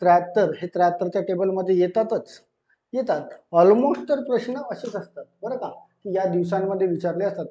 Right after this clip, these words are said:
पण या दिवसांच्या व्यतिरिक्त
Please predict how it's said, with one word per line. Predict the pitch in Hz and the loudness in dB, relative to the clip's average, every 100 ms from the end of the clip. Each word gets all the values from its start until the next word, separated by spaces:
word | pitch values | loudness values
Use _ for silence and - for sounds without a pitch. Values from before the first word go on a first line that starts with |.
| - | 4
पण | 285 175 - - _ _ _ _ _ - | 4 4 -4 -14 _ _ _ _ _ 4
या | 202 262 208 | 6 6 4
दिवसांच्या | 220 214 262 269 - 285 302 | 0 0 -2 -4 -2 0 2
व्यतिरिक्त | 254 170 262 262 240 - | 2 0 -2 -2 -4 0